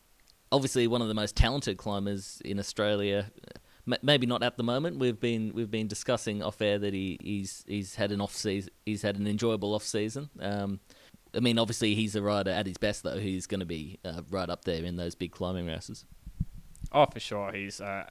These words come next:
Speaker 2: everyone knows how talented Ben is. Uh, he's, he's proved that time and time again that it, when he, when he's on, and it not, there's not many people that can, uh, get away from him up a hill. So, um, yeah, I'm, I'm excited to see what he can d-,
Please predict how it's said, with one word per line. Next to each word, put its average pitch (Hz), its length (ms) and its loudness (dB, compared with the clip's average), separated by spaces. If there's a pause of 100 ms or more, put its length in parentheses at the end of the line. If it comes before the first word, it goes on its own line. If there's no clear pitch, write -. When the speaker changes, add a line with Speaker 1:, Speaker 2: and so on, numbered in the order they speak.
Speaker 2:
everyone 123 340 0
knows 98 200 -6
how 95 140 -4
talented 95 500 -8
Ben 101 420 -8
is. 101 400 -8
Uh, 95 300 -2
he's, 98 220 -8
he's 107 160 -8
proved 107 260 -6
that 104 160 -4
time 101 240 -8
and 104 80 -8
time 101 220 -6
again 104 320 -4
that 104 180 -4 (240)
it, 110 160 -6
when 113 200 -2
he, 113 180 0
when 117 180 -4
he's 110 220 -2
on, 120 320 -2
and 113 280 -8
it 107 140 -8
not, 113 240 -2
there's 113 160 -2
not 120 80 -4
many 113 220 -4
people 113 240 0
that 110 160 -4
can, 110 160 -4
uh, 107 200 -2
get 110 160 0
away 110 220 2
from 107 180 -4
him 101 140 -2
up 104 160 -4
a 101 60 -6
hill. 110 260 0
So, 98 380 -2
um, 101 260 -2 (720)
yeah, 127 220 6
I'm, 127 160 2
I'm 127 140 0
excited 110 420 0
to - 80 -12
see 104 180 -4
what 101 140 0
he 104 60 -4
can 104 200 -6
d-, - 80 -8